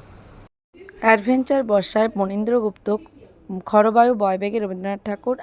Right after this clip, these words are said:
আমার মায়ের বাপের বাড়ি রানীচন্দ্র, দূরের পাল্লা সত্যেন্দ্রনাথ দত্ত, নদী পথে অতুল গুপ্ত।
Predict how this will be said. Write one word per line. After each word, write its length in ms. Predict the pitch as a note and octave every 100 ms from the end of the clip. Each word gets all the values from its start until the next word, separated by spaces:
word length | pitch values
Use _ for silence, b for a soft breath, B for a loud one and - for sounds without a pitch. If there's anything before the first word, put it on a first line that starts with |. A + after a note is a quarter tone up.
| G3
আমার 200 | G3 G#3 A#3
মায়ের 200 | A#3 A3+
বাপের 240 | G3 F#3+ G3+
বাড়ি 140 | G#3 G#3 F#3+
রানীচন্দ্র, 520 | F3+ F3+ F#3 F#3+ G3+ - A#4 B B B G3
দূরের 260 | G#3+ A#3 C4
পাল্লা 240 | A3+ G3 A3+ A3
সত্যেন্দ্রনাথ 560 | F#3+ F#3+ F#3 F#3+ A3 G#3+
দত্ত, 240 | F#3 - B3 B3
নদী 200 | G3+ A#3+ B3+
পথে 240 | G3+ - A#3+ - F#3
অতুল 300 | - A3+ B3+ - _ -
গুপ্ত। 300 | G3 G3 _